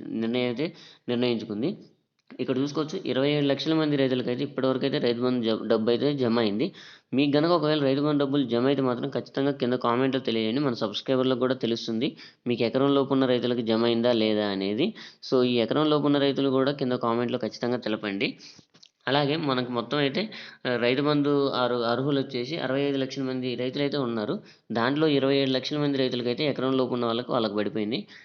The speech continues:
అలాగే ఇరవై లక్షల మంది ఉన్న రైతులు ఉన్నారు కదా, అంటే రెండు ఎకరాల లోపు ఉన్న రైతులు, వీళ్ళకి కొంతమందికి పడింది, కొంతమందికి పడలేదు. So పడని వాళ్ళు ఎలాంటి ఆందోళన చెందాల్సిన అవసరం లేదు. ప్రభుత్వానికి కూడా తెలుసు ఇంకా రైతు బంధు డబ్బులు అందరికీ పూర్తి స్థాయిలో అయిపోలేదని.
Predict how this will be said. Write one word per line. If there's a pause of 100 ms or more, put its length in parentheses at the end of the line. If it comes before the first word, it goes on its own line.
(200)
అలాగే (140)
ఇరవై
లక్షల
మంది
ఉన్న
రైతులు
ఉన్నారు
కదా, (100)
అంటే
రెండు
ఎకరాల
లోపు
ఉన్న
రైతులు, (420)
వీళ్ళకి
కొంతమందికి
పడింది,
కొంతమందికి
పడలేదు. (260)
So (220)
పడని
వాళ్ళు
ఎలాంటి
ఆందోళన
చెందాల్సిన
అవసరం
లేదు. (400)
ప్రభుత్వానికి
కూడా
తెలుసు (400)
ఇంకా
రైతు
బంధు
డబ్బులు
అందరికీ
పూర్తి
స్థాయిలో
అయిపోలేదని.